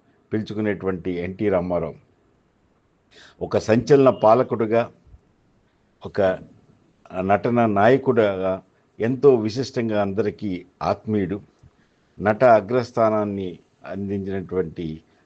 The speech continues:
అగ్రగణ్యుడు. అటువంటి ఆ ఎన్టీ రామారావు పురాణ పాత్రలు ఏదైతే ఉన్నాయో అవే ఆరాధనీయంగా ఎంతోమంది ఆరాధిస్తున్నటువంటి ప్రతి వారి ఇంటిలో కూడా ఒక ఆరాధన, ఒక కృష్ణుడన్నా, ఒక రాముడన్నా,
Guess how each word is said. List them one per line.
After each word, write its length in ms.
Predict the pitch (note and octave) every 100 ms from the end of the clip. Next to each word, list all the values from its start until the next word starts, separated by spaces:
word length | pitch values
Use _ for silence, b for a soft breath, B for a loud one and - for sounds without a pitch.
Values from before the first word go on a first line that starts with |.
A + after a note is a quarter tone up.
| _
అగ్రగణ్యుడు. 800 | F2+ F#2+ A2+ G#2 G#2+ F#2+ F2+ F2+ E2+ _ _ _ _
అటువంటి 680 | F2+ F2+ F#2+ F#2+ F2+ E2 D#2 b b -
ఆ 300 | F#2+ F2+ E2+ - _ _ _ _ -
ఎన్టీ 280 | G#2 G#2 C3
రామారావు 680 | B2 A2+ A2 G#2+ G#2 F2 - _ _ -
పురాణ 280 | A#2+ C#3
పాత్రలు 500 | C#3 A2+ A#2+ - G#2+
ఏదైతే 360 | G2+ G#2+ A#2 A#2
ఉన్నాయో 500 | G#2 G2+ F#2+ G2 A#2 -
అవే 220 | G#2 B2+
ఆరాధనీయంగా 1040 | G#2+ G#2+ C3 B2+ A#2+ A#2 G#2+ G#2 G2+ A2+ b b b
ఎంతోమంది 640 | F#2 A#2 A#2 B2 A2+ G#2+ G2+
ఆరాధిస్తున్నటువంటి 1080 | F#2+ G2+ G#2+ G2+ - A2 F#2+ F#2+ F#2+ E2+ F#2
ప్రతి 400 | D#2+ F#2+ G#2+ G2+
వారి 280 | G2 G2
ఇంటిలో 400 | F#2+ G2 B2+ B2+
కూడా 340 | A#2 G#2+ G2 E2+ b b _
ఒక 120 | F2+
ఆరాధన, 520 | F2+ F#2 A2 A#2 G#2+
ఒక 240 | A2 G2+ G2+
కృష్ణుడన్నా, 640 | F2 F#2+ - A#2 G#2+ G#2+
ఒక 180 | G#2+ G2
రాముడన్నా, 760 | F#2+ F#2+ G#2+ A2+ G#2+ G2 F#2+